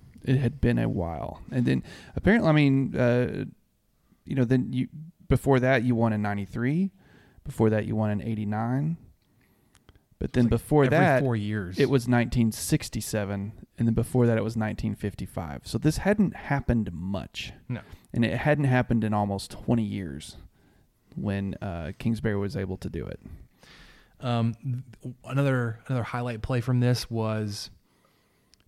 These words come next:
Speaker 2: Patrick Mahomes threw a, a deep pass down the sideline to Devin Lauderdale, just airballed it, airmailed it.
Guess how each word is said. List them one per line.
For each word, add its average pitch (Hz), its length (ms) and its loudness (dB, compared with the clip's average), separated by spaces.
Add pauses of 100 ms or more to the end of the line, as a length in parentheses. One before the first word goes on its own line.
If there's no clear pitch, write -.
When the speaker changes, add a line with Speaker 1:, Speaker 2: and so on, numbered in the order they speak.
(100)
Speaker 2:
Patrick 131 240 0
Mahomes 127 340 4
threw 123 200 2
a, 117 40 2 (140)
a 117 60 -4
deep 110 200 -4
pass 117 300 -2
down 117 140 -4
the 110 80 -2
sideline 110 560 -2
to 104 320 -2
Devin 107 400 -2
Lauderdale, 117 600 0 (520)
just 113 180 -2 (140)
airballed 120 480 -2
it, 117 200 -6
airmailed 120 400 0
it. 117 180 -2